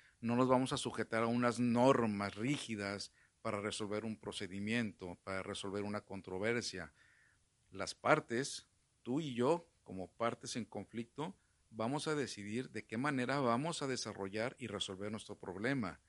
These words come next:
Igual lo podemos suspender un día y decimos, "Oye, hoy no me siento con el ánimo de continuar en la mediación, nos vemos mañana",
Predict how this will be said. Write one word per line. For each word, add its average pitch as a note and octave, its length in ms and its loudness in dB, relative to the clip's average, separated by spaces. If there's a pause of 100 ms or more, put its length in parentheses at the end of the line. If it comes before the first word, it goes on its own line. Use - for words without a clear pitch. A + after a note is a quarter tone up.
(420)
Igual B2 260 8
lo E3+ 120 4
podemos C#3+ 360 2
suspender C#3 440 0
un D3+ 140 -2
día E3 340 -2 (720)
y A2 100 -6
decimos, B2+ 540 -2
"Oye, B2+ 380 0
hoy A2 160 2
no B2+ 140 2
me C#3+ 120 0
siento B2 460 0
con F#2 140 -4
el F#2 120 -4
ánimo B2+ 380 2
de G#2+ 120 -2
continuar G#2 420 -4
en A#2+ 60 0
la A#2 60 0
mediación, A2 520 -2 (340)
nos G#2 200 -6
vemos D3 220 2
mañana", D#3+ 420 0